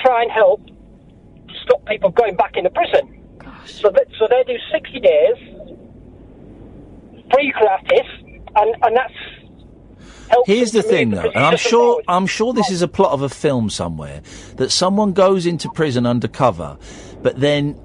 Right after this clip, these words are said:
Speaker 3: um, that, but then doesn't get pulled out. That, that, we, the, the, I mean, that
Speaker 1: Oh,
Speaker 3: would be
Speaker 1: yeah,
Speaker 3: the
Speaker 1: yeah, yeah.
Speaker 3: greatest trick to play on someone. You're only going in for sixty days, we'll film it,
Speaker 1: Sylvester
Speaker 3: and then they
Speaker 1: Stallone
Speaker 3: never
Speaker 1: did, did it.
Speaker 3: Go on.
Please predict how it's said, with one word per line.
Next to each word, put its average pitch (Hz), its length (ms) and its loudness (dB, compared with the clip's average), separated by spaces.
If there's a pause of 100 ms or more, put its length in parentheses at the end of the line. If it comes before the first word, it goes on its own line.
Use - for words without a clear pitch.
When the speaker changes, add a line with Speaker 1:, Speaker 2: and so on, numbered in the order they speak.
Speaker 3:
um, 131 340 2
that, 131 180 -2
but 139 100 0
then 139 180 -2
doesn't 139 320 0
get 123 180 -6
pulled 127 280 -2
out. 98 360 -2
That, 110 220 -2
that, 127 140 -4
we, 143 280 -6
the, 160 180 -2
the, 160 520 -4
I 190 40 2
mean, 190 180 0
that 240 120 2
Speaker 1:
Oh, 208 40 4
Speaker 3:
would 185 80 2
be 180 80 2
Speaker 1:
yeah, 170 60 2
Speaker 3:
the 160 100 2
Speaker 1:
yeah, 147 100 -4
yeah. 170 240 4
Speaker 3:
greatest 196 480 -2
trick 143 220 0
to 131 80 -4
play 139 260 2
on 131 100 -2
someone. 120 240 -2
You're 190 140 4
only 240 180 0
going 240 160 2
in 220 80 -4
for 196 60 -6
sixty 180 340 -4
days, 123 260 2
we'll 143 80 -2
film 160 180 0
it, 123 100 -6
Speaker 1:
Sylvester - 320 -2
Speaker 3:
and 151 160 2
then 160 120 0
they 156 120 0
Speaker 1:
Stallone 160 60 0
Speaker 3:
never 165 300 4
Speaker 1:
did, - 320 -6
did 440 140 2
it. - 720 -4
Speaker 3:
Go 185 140 4
on. 147 140 0